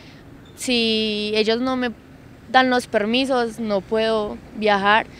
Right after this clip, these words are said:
entonces muy agradecidos con ellos. Eh, a mis profesores, Pollo, Pájaro, todos ellos han sido parte fundamental de que yo esté aquí y pues ellos me están ayudando a mejorar cada día.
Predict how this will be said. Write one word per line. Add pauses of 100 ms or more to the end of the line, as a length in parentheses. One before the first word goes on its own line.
(220)
entonces
muy
agradecidos
con
ellos. (540)
Eh, (180)
a
mis
profesores, (200)
Pollo,
Pájaro, (160)
todos
ellos
han
sido
parte
fundamental (320)
de
que
yo
esté
aquí
y
pues
ellos
me
están
ayudando
a
mejorar (120)
cada
día.